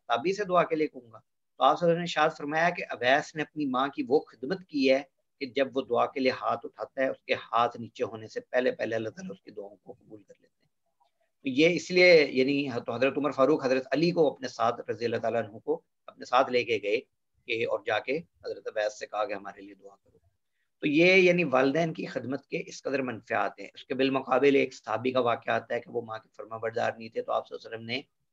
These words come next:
उनके जनाजे पे कहा कि जो शख्स, वो तो उनकी वालिदा ने माफ़ कर दिया, वरना आप सल्लल्लाहु अलैहि वसल्लम ने उनके जनाजे पे कहा था कि यानी मफ़हूम उसका ये है कि फरिश्तों की लानत हो वालिदैन के नाफरमान के ऊपर,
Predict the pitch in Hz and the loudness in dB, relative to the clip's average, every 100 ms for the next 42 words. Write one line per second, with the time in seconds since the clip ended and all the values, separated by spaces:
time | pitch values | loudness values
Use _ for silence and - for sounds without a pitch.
0 | _ _ _ _ 135 131 165 160 165 - | _ _ _ _ -8 0 8 8 8 4
1 | 123 120 123 127 175 170 143 120 131 156 | -6 0 2 4 2 2 0 2 2 2
2 | _ _ _ _ 143 143 147 147 _ _ | _ _ _ _ 4 6 6 2 _ _
3 | 123 127 135 - 131 143 131 120 120 123 | -2 -2 -2 -4 -2 -2 -2 0 0 2
4 | 123 110 110 - 127 127 151 165 _ _ | -2 -2 -6 -4 -6 0 -2 -2 _ _
5 | 120 131 135 147 143 143 139 139 120 117 | -2 -2 -2 -6 -6 -6 -4 -4 -2 0
6 | 123 143 135 113 117 123 123 120 135 - | -2 0 0 0 -2 -2 -2 -6 -6 -8
7 | _ _ _ _ 127 120 120 - 135 131 | _ _ _ _ -10 -8 -10 -6 -4 -4
8 | - 135 135 143 139 123 - 120 - - | 0 4 4 4 0 -18 -14 -12 -12 -4
9 | 143 135 107 131 147 139 135 120 117 117 | -2 -2 0 0 0 -4 -2 -2 -2 -6
10 | 117 113 107 _ 110 113 107 113 _ | -10 -12 -12 _ _ -10 -8 -12 _